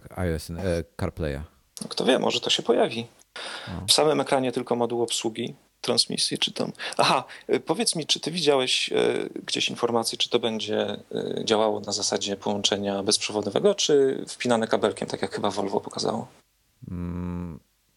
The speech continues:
Speaker 1: wiesz co, wpinanie kabelkiem to jest chyba, nie wiem,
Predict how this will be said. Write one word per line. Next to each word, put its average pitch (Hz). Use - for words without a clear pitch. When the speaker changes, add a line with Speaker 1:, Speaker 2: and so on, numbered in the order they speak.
Speaker 1:
wiesz 113
co, 147
wpinanie 135
kabelkiem 104
to 110
jest 98
chyba, 98
nie 117
wiem, 76